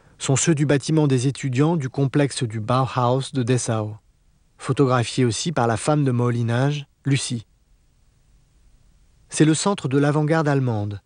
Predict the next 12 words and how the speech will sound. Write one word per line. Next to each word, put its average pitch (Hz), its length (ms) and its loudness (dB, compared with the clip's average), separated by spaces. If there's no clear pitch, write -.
une 131 140 2
école 147 340 2
d'art 139 180 0
appliqué 143 680 -2
où 143 80 -2
l'architecture 139 720 -2
et 123 40 0
le 117 120 -2
design 131 440 -2
règnent 131 300 0
en 123 60 0
maître. 107 500 -6